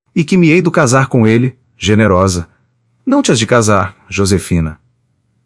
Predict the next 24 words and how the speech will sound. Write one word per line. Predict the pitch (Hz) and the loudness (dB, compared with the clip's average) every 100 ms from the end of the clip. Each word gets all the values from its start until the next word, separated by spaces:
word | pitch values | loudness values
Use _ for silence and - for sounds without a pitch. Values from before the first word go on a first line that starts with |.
| - | -4
"Hei | 113 | 0
de | 117 | 0
me | 117 | 0
ca-, | 135 110 95 92 | 0 -2 0 -2
ah, | 80 _ _ _ - | -4 _ _ _ -8
assenta-se | 95 - 160 151 139 | -4 -2 0 -2 -2
no | 131 | 0
sofá | - 123 - 98 87 | 0 -2 -2 -2 -2
e | 90 | -2
bate | 98 107 - | -2 -2 -4
com | 131 | -2
os | 131 - | -2 -2
pés | - 98 110 - - | -4 -2 -4 -8 -10
e | |
com | 90 104 | -2 -2
as | 95 | 0
mãos." | 92 80 - _ _ _ _ _ _ _ | -2 -4 -10 _ _ _ _ _ _ _
"Hei | 147 | -2
de | 156 | 0
me | 156 | 0
casar, | 151 151 117 127 131 | 0 0 2 0 2
me, | 135 | 0
me | 156 | 2
enforco." | 156 - 127 120 110 80 | -2 0 0 0 -2 -14